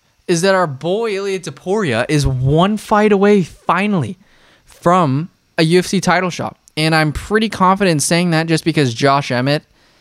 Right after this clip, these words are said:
is the, uh, what do you call it? Number five featherweight on planet Earth. So I really don't see any other reason for Ilya to fight another fight if he gets this dub over Josh Emmett.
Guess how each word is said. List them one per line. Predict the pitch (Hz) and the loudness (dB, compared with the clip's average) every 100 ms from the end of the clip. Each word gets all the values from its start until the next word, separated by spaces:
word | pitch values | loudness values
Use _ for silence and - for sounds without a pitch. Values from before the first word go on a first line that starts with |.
| _ _ _ _ _ _ _ _ _ _ | _ _ _ _ _ _ _ _ _ _
is | 151 170 127 117 | -2 0 0 -4
the, | 127 127 123 | -2 0 2
uh, | 117 107 104 107 | 2 0 -4 -8
what | 143 | -8
do | 123 | -8
you | |
call | 135 101 82 | -4 -4 -4
it? | - _ _ _ _ _ _ _ _ _ _ _ _ _ _ - _ _ _ _ - - | -8 _ _ _ _ _ _ _ _ _ _ _ _ _ _ -20 _ _ _ _ -20 -6
Number | 151 165 | 0 0
five | - - 160 165 143 113 - _ _ _ _ _ _ _ _ _ _ _ _ | -2 -8 -6 -6 -6 -10 -20 _ _ _ _ _ _ _ _ _ _ _ _
featherweight | - 151 170 143 127 | -6 -2 0 0 0
on | 120 | -2
planet | 113 139 135 127 | 0 0 0 0
Earth. | 120 110 | -2 -4
So | - 139 127 123 120 | -6 0 0 2 2
I | 117 160 | 2 0
really | 170 208 202 | 0 -2 0
don't | 185 165 | -2 -2
see | - 180 160 | -6 -8 -8
any | 151 151 | -8 -6
other | 147 147 143 | -6 -4 -2
reason | 135 156 147 131 | -2 -2 -4 -6
for | 147 131 | -4 -2
Ilya | 131 139 135 | -2 -2 -4
to | 127 | -4
fight | 131 135 | -4 -4
another | 131 127 | -6 -8
fight | 120 143 151 | -6 -2 -2
if | 131 | -2
he | 139 127 | -6 -4
gets | 131 127 - - | -6 -6 -12 -10
this | 143 127 | -8 -6
dub | 131 127 | -4 -4
over | 135 127 | -4 -8
Josh | 117 127 131 135 | -4 -4 -4 -6
Emmett. | 151 131 | -6 -8